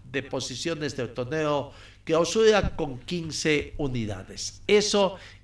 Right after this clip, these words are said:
en cuanto al campeonato, ah, Clausura. Pero la gestión en la tabla acumulada,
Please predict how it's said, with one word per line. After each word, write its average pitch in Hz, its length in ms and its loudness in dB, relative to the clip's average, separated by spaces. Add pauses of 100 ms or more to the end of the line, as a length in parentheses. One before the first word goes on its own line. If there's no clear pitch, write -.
en 185 180 2
cuanto 170 640 4
al 143 240 0
campeonato, 135 1120 2 (160)
ah, 107 720 2 (320)
Clausura. 123 560 0 (400)
Pero 202 280 6
la 196 120 4
gestión 220 680 0 (100)
en 165 180 -6
la 147 220 0
tabla 165 580 2
acumulada, 175 1000 4